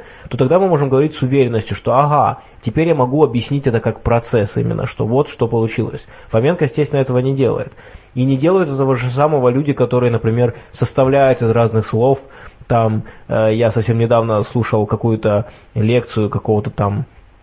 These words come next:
мудрого горного старца, который рассказывал о том, что самураи — это на самом деле русские воины. С Амура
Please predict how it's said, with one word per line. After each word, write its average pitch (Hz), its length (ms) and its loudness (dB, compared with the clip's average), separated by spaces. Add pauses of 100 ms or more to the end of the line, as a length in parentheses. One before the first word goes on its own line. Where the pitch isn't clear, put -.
(680)
мудрого 113 520 2
горного 101 440 2
старца, 123 460 0
который 110 300 0
рассказывал 107 440 0
о - 20 2
том, 135 160 0
что 117 140 -2
самураи — 127 560 2
это 117 120 -2
на 110 100 0
самом 120 220 0
деле 113 140 2
русские 117 360 0
воины. 113 520 0
С - 280 -16
Амура 127 680 2